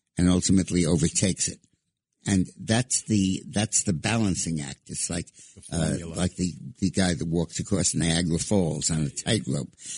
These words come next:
Speaker 1: balancing himself with the barbells. <laughs> You know, I'm sitting here on radio and I'm doing hand gestures.
Speaker 2: Right, right.
Speaker 1: <laughs>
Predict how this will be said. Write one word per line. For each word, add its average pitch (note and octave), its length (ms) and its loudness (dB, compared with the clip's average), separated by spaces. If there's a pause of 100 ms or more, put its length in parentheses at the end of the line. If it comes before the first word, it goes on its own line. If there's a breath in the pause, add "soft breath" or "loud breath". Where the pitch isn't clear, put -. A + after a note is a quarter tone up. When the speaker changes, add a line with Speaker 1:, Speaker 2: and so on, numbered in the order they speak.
(140 loud breath)
Speaker 1:
balancing F#2 580 2
himself C#2+ 440 -2
with D2 100 0
the B1+ 80 -6
barbells. - 580 0 (220 loud breath)
<laughs> - 40 0
You B2 120 8
know, D#3 60 6
I'm A#2+ 80 4
sitting A#2+ 260 4
here F#2+ 260 2
on D#2+ 140 2
radio E2 380 4
and D#2 100 4
I'm D#2 80 2
doing D#2+ 280 2 (100)
hand F2+ 260 6
gestures. - 800 0
Speaker 2:
Right, C3+ 240 2
right. A#2+ 140 -2
Speaker 1:
<laughs> G2+ 100 -12